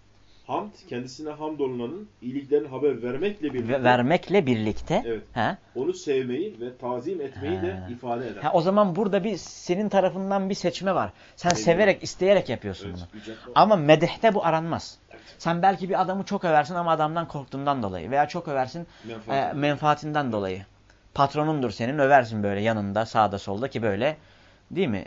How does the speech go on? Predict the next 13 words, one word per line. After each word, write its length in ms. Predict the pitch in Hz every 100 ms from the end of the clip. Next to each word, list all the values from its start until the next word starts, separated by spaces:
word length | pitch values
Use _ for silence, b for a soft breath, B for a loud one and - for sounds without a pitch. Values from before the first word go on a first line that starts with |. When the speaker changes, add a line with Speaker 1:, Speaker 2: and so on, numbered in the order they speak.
| -
Speaker 2:
Hani 180 | 113 110
sana 200 | 131 135
ikram 320 | - 127 107
etsin 260 | 98 101
gibi. 200 | 92 87 85 _ _
Speaker 1:
Evet. 120 | 95 - -
Speaker 2:
Medehte 500 | 123 131 139 - 208
o 120 | 190
zaman 380 | 170 196 254 302 - _ _ -
şey 220 | - 180
aranmaz. 540 | 147 139 131 98 - - _ _ _ _
Speaker 1:
Evet. 180 | 98 95 _ _ _ _ _ _ -
Speaker 2:
Ee, 300 | 113 107 104